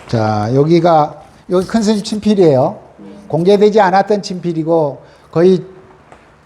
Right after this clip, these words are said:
외부로는 최초로 나가는 것일 수도 있어요. 요거 지금 저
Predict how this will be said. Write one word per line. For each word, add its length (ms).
외부로는 600
최초로 380
나가는 340
것일 220
수도 220
있어요. 200
요거 220
지금 280
저 380